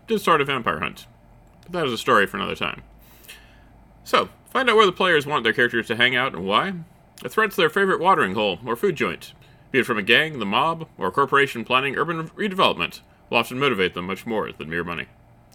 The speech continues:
Now, as I am new to the podcasting game,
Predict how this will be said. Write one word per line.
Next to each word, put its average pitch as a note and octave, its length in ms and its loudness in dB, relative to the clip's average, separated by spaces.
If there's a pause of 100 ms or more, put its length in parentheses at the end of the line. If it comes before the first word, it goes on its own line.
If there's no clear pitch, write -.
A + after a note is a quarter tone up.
(760)
Now, - 300 0 (520)
as G#3 140 0
I E3 80 4
am D3 60 2
new D3+ 160 2
to A#2+ 100 -6
the G#2 80 0
podcasting A#2 680 2
game, E3 300 -4